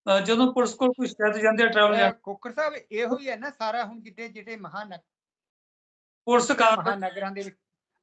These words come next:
Speaker 2: ਆ
Speaker 1: ਬਿਲਕੁਲ।
Speaker 2: ਰਿਹਾ ਹੈ, ਗਿਰਾਵਟ ਬੜੀ ਆ ਰਹੀ ਹੈ ਤੇ ਠੱਗੀਆਂ ਠੋਰੀਆਂ ਦੇ ਮਾਮਲੇ, ਜ਼ਮੀਨਾਂ ਦੇ, ਜ਼ਮੀਨ ਜਾਇਦਾਦ ਦੇ, ਪਲਾਟਾਂ ਦੇ ਮਾਮਲੇ, ਤੇ ਇਸ ਤਰ੍ਹਾਂ ਦੀ ਲਿਟੀਗੇਸ਼ਨ ਬੇਲੋੜੀ, ਜਦ ਕਿ ਜਿਹੜਾ ਵਿਅਕਤੀ ਅਫੈਕਟਡ ਹੁੰਦਾ ਹੈ, ਉਹ ਕੋਰਟ ਜਾਂਦਾ ਜਾਂ ਪੁਲਿਸ ਕੋਲੇ ਜਾਂਦਾ, ਉੱਥੋਂ ਉਹਨਾਂ ਦੇ ਮਸਲੇ ਹੱਲ ਨਹੀਂ ਹੁੰਦੇ।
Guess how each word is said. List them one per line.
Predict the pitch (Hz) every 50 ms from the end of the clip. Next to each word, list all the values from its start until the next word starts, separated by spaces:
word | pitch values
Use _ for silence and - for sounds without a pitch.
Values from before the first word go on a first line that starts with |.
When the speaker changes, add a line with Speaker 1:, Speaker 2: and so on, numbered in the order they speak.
| _ -
Speaker 2:
ਆ | 170 175 190 196
Speaker 1:
ਬਿਲਕੁਲ। | 226 247 269
Speaker 2:
ਰਿਹਾ | 190 196 175
ਹੈ, | 143 - _ _ _ _ _
ਗਿਰਾਵਟ | _ _ - 202 196 202 240 254 - -
ਬੜੀ | 226 240 240 233 233 226
ਆ | 208 185 185
ਰਹੀ | 190 185 180 180 196 202
ਹੈ | 202
ਤੇ | 202 - 214 208
ਠੱਗੀਆਂ | 202 _ - 202 190 190 220 220 208
ਠੋਰੀਆਂ | 202 202 - 190 190 196 202 196 196 190
ਦੇ | 196 196
ਮਾਮਲੇ, | 185 185 185 185 190 190 190 190
ਜ਼ਮੀਨਾਂ | 185 170 180 190 196 196 202 208 202
ਦੇ, | 196 196 196 190 180 _ _ _ _ -
ਜ਼ਮੀਨ | 143 156 170 185 202 202
ਜਾਇਦਾਦ | 196 190 185 196 190 190 185 185 185 185 170
ਦੇ, | 196 196
ਪਲਾਟਾਂ | 185 - 196 196 202 202 - 214 196 185
ਦੇ | 190 190
ਮਾਮਲੇ, | 190 190 185 190 190 190 190 190 190 185 175 _ _ _ _ _ _ _ _
ਤੇ | - 185 208 202 -
ਇਸ | 220 220 240 226
ਤਰ੍ਹਾਂ | - - 226 214 214
ਦੀ | 202 208
ਲਿਟੀਗੇਸ਼ਨ | 196 190 208 202 - 233 220 185 175 208 196 190 - 208 202 196 190 180
ਬੇਲੋੜੀ, | 175 202 208 208 202 202 196 196 196 196 196 190 156
ਜਦ | 127 135 143 147
ਕਿ | 165 - - 220 214 202 - _ _ _ _ _ _ -
ਜਿਹੜਾ | 117 151 180 190 220 202
ਵਿਅਕਤੀ | 175 185 175 180 _ - 202 202 190 180 _ -
ਅਫੈਕਟਡ | - - - - _ - 254 233
ਹੁੰਦਾ | 220 202 208 202 196 190
ਹੈ, | 196
ਉਹ | 196 - 208 190 _
ਕੋਰਟ | - 214 226 233 226 220
ਜਾਂਦਾ | 214 208 220 214 214 214
ਜਾਂ | 208 196 202
ਪੁਲਿਸ | 196 214 214 214 196
ਕੋਲੇ | _ - 208 214 208
ਜਾਂਦਾ, | 196 208 202 208
ਉੱਥੋਂ | 208 202 202 - - 226
ਉਹਨਾਂ | 226 214 214
ਦੇ | 214 214
ਮਸਲੇ | 202 196 190 - 208 208 190
ਹੱਲ | 160 185 196 220
ਨਹੀਂ | 220 214 196
ਹੁੰਦੇ। | 202 202 196 202